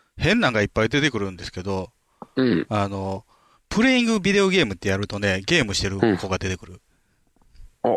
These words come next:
Speaker 2: あ、そうなんや。それ、任天堂Wiiとかかいとかなんか？
Speaker 1: いや、それがね、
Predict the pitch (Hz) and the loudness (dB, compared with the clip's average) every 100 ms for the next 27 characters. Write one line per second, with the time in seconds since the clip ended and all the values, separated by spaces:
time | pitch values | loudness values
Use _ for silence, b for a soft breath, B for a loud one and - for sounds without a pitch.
0 | - - - 139 87 - - _ - _ | 0 2 2 2 2 -2 -6 _ -20 _
1 | _ _ _ _ _ _ _ _ _ _ | _ _ _ _ _ _ _ _ _ _
2 | _ _ _ _ _ - _ _ _ _ | _ _ _ _ _ -20 _ _ _ _
3 | _ - _ _ _ _ _ _ _ _ | _ -18 _ _ _ _ _ _ _ _
4 | _ _ _ _ _ - - 147 139 143 | _ _ _ _ _ 0 2 4 4 4
5 | 165 147 151 143 131 135 131 123 143 143 | 4 4 4 4 4 4 4 4 4 6
6 | 120 - 113 98 98 98 120 110 107 143 | 4 2 0 0 0 0 0 0 0 2
7 | 143 135 127 123 117 104 92 | 2 2 2 2 2 2 -2